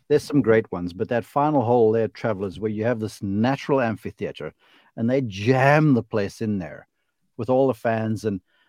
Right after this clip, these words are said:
a-, and if you think of some of the final hole celebrations there with Jordan Spieth holding the, the fairway bunker shot and stuff,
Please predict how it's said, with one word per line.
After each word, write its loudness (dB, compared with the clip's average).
a-, -6
and -4
if -12
you -4
think -2
of 0
some 2
of 0
the -2
final 2
hole 0
celebrations 0
there -2
with -10
Jordan -4
Spieth -6
holding -2
the, -4
the -12
fairway -4
bunker -6
shot -6
and -8
stuff, -6